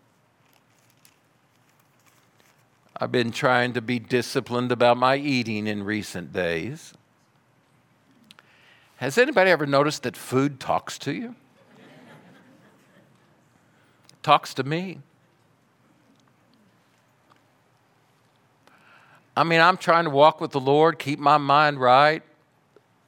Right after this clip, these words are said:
not eat carbs. When I get to heaven,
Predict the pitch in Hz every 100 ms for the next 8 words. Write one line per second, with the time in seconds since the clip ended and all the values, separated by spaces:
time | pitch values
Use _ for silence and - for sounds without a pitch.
0 | _ 104 107 131 127 135 - 131 131 143
1 | 151 - - _ _ _ _ _ _ _
2 | - _ - - _ 113 160 196 165 143
3 | 135 135 135